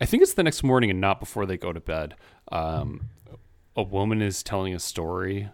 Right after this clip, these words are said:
about how she saw, like, a dead prince or something like, there was, like, a prince who died, and she s-, she was like, she walked past the, the body at the funeral or wake or some crap like that, and ho-, how she was moved,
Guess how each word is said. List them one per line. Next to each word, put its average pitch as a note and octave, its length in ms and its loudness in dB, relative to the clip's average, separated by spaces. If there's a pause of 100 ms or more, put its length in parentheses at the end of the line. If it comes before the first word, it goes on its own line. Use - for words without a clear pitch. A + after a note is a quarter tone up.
(140)
about F2 380 -2
how F2+ 500 -2 (200)
she - 280 -6
saw, F#2 680 -2 (640)
like, F2+ 280 -8 (360)
a G2+ 60 -6
dead F#2+ 320 -4
prince B2+ 580 -4
or C3 80 -4
something C#3+ 240 -2
like, D3 160 -2
there C#3 140 6
was, C3 140 4
like, B2 100 2
a - 40 0
prince D#3 400 2
who C3+ 120 4
died, G#2+ 420 8
and G2 140 0
she - 160 -4
s-, - 260 -6
she - 160 -4
was G2+ 200 -2
like, F2 240 -2 (160)
she - 120 -4
walked G2 320 0
past F2 360 0
the, G2 260 -8 (120)
the E2 260 -4 (340)
body F2+ 260 2
at E2+ 120 -4
the G2 40 -10
funeral G2+ 480 -2
or E2+ 200 -2
wake E2+ 260 -6
or F#2 180 -6
some F#2 200 -10
crap - 220 -6
like F2+ 140 -8
that, F#2+ 140 -4
and A2 320 -10
ho-, G#2+ 220 -6
how G2 160 -2
she - 160 -4
was G#2 180 -2
moved, G2 440 -4